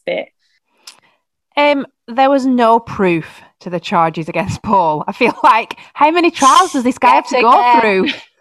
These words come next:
Speaker 2: Um, I underli-, I just underlined that in verse seven, that they could not prove.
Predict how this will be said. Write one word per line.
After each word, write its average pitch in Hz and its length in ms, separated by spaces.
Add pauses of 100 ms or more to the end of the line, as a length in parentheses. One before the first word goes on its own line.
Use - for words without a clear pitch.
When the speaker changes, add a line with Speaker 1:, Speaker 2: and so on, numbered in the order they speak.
(480)
Speaker 2:
Um, 233 200 (260)
I 262 240
underli-, 311 320
I 302 180
just 339 140
underlined 262 460
that 202 100
in 214 100
verse 208 220
seven, 202 520
that - 340
they 185 160
could 214 500
not 208 480
prove. 175 640